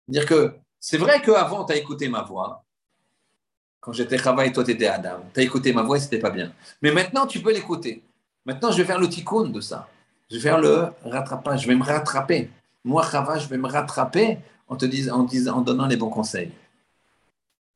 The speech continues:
Et Mida keneged Mida, qu'est-ce qu'il a fait le Nachash ? Il a trompé, il a rusé. Alors, qu'est-ce qu'il faut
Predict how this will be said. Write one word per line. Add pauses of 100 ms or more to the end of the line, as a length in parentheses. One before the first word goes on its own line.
(340)
Et (500)
Mida
keneged
Mida, (300)
qu'est-ce
qu'il
a
fait
le
Nachash ?
Il
a
trompé,
il
a
rusé. (720)
Alors,
qu'est-ce
qu'il
faut